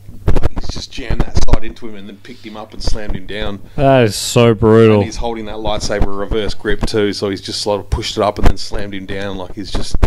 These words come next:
Speaker 1: all the strength he has. And then there's more of this, you can sort of see a stormtrooper in the background there, which looks
Speaker 2: There's
Speaker 1: cool.
Speaker 2: another one of the
Speaker 1: Yeah, just for those listening along at home, we're sort of just clicking or clicking through this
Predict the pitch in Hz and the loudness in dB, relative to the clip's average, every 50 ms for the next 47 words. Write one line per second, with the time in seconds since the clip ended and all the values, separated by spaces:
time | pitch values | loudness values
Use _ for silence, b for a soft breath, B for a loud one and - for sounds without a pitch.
0 | - B B B B B B B B B B B - - - 104 110 101 98 - | 2 B B B B B B B B B B B -16 -16 -14 -14 -12 -12 -12 -14
1 | - - 107 101 101 98 - 107 98 92 95 98 98 95 92 - - - - - | -12 -10 -10 -10 -12 -12 -14 -12 -10 -10 -10 -10 -10 -12 -12 -14 -16 -18 -20 -20
2 | - - - 98 95 98 98 98 98 92 95 B B B B B B B B B | -20 -20 -16 -12 -10 -8 -8 -8 -8 -10 -14 B B B B B B B B B
3 | B B B B B B B B - - 101 92 98 107 107 104 104 104 95 98 | B B B B B B B B -14 -12 -12 -8 -2 0 0 2 2 0 0 -2
4 | 104 92 - - - - - 110 101 92 - 110 95 90 - 104 101 90 - - | -6 -6 -8 -10 -12 -12 -12 -12 -12 -6 -6 -6 -6 -4 -6 -6 -6 -6 -6 -6
5 | 110 98 95 90 - 104 95 - 98 95 92 - 98 95 - - 101 98 92 90 | -6 -6 -6 -4 -4 -6 -4 -4 -6 -8 -6 -4 -6 -6 -4 -6 -6 -6 -6 -6
6 | 95 92 92 92 95 90 92 B B B B B B B B - - - - - | -8 -8 -8 -8 -8 -10 -12 B B B B B B B B -20 -18 -18 -16 -16
7 | - - 202 - - - - 170 175 185 196 196 175 156 156 156 175 165 160 156 | -12 -12 -12 -12 -12 -6 0 2 2 4 2 2 2 0 0 2 2 0 0 0
8 | 151 147 147 135 139 139 139 139 139 139 139 131 120 B B B B B B B | -2 -2 -4 -2 2 2 4 4 4 4 4 2 0 B B B B B B B
9 | B B B B B B - - 117 123 123 123 117 110 107 101 98 98 98 113 | B B B B B B -6 -2 0 0 2 0 0 -2 -2 -4 -6 -8 -10 -12
10 | 117 - - - - - - - - - - - - - - - - - - - | -12 -12 -14 -16 -20 -20 -20 -20 -20 -20 -20 -20 -20 -20 -20 -20 -20 -20 -20 -20
11 | - - - - - - - - - - - - - - - - 113 120 120 117 | -20 -20 -20 -20 -20 -20 -20 -20 -20 -20 -20 -20 -20 -16 -14 -6 -2 0 0 2
12 | 110 110 98 - - 120 113 107 - - 107 104 101 101 101 104 107 104 101 98 | 0 0 -2 -6 -8 -8 -10 -10 -8 -8 -8 -2 0 0 2 2 0 0 -2 -2
13 | 98 113 117 113 107 104 98 92 - - 104 101 - - - - - - - 135 | -2 -2 -2 -2 -2 -4 -6 -8 -10 -12 -12 -12 -14 -16 -16 -14 -10 -8 -8 -6
14 | - 107 98 98 95 - - - - 135 - 110 101 98 - - - - - - | -4 -4 -4 -4 -4 -6 -8 -6 -6 -6 -4 -4 -8 -2 2 4 8 8 8 8
15 | - - 92 - - - - - - | 6 4 2 0 -2 2 2 2 2